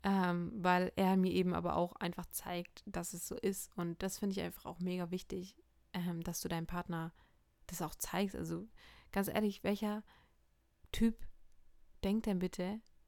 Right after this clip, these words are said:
dass wenn er jemand ignoriert oder so, dass er dann geil ist? Also ich finde das absolut gar nicht geil. Ich finde eher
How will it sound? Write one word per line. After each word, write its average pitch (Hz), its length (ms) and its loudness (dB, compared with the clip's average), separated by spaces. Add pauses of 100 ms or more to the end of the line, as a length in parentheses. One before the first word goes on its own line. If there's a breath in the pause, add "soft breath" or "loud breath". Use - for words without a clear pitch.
(440)
dass - 240 -6
wenn 185 140 2
er 185 280 0
jemand 180 360 0
ignoriert 190 560 2
oder 175 180 4
so, 175 300 0
dass 180 160 2
er 170 80 2
dann 160 160 2
geil 185 320 -2
ist? 185 180 -6
Also 190 200 -4
ich - 160 -2
finde 185 200 0
das - 80 -4
absolut 185 340 -6
gar 220 220 -2
nicht 220 140 -4
geil. 180 220 0
Ich 190 140 -4
finde 190 360 2
eher 190 400 0